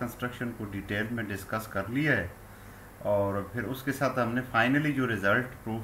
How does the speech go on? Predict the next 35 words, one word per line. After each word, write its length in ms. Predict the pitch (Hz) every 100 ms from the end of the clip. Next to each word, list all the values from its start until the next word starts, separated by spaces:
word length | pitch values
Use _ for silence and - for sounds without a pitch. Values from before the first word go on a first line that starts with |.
| -
किया 180 | 104 113
था 220 | 113 95 98 98
कि 80 | 92 90 87 - - - - - - - -
Q 200 | 160 160
जो 180 | 160 143
है 220 | 101 92 110 104
वो 100 | 104 -
constructable 840 | 107 - 104 - - 101 80 76
है, 120 | 76 73 - - - - - - - - - -
ठीक 180 | 104 -
है 60 | 135
ना 100 | 107
जी। 160 | 85 - - - - - -
आज 220 | 139 156
हम 160 | 143 143
उसको 280 | 151 - 139
आगे 340 | 117 117 131 127 107 - -
मज़ीद 400 | 117 101 101 123 127
extend 400 | - - 117 120
करेंगे, 380 | 117 113 131 131
कुछ 280 | 131 113 101
examples 640 | 92 87 95 - 139 123
और 180 | 107 90
कुछ 200 | 101 -
रिजल्ट्स, 540 | 90 85 95 135 143 -
ताकि 340 | 113 110 123 127 110
ये 60 | 120
जो 200 | 117 110
हमारा 340 | 98 90 101 110
straight 320 | - 123 127 110
edge 120 | 104 110
and 100 | 107
compass 480 | 98 95 113 113 -
construction 600 | 98 - 131 131 - 98
है 180 | 87